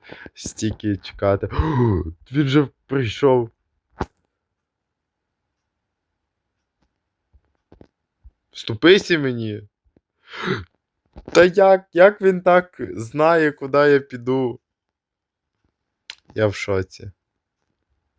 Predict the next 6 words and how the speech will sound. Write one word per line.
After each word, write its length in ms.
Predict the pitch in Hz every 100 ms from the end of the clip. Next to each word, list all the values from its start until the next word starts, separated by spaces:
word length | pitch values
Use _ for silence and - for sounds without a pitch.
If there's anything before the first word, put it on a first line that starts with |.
| - - - - _ _ _ _ _
Ти 140 | 117
диви. 260 | 110 113 - - _ - _ _
Ух, 520 | 123 131 110 - - 85
вже 180 | 107
починається 720 | 113 113 - 120 117 107 - 113
розстріл. 500 | 110 98 - 87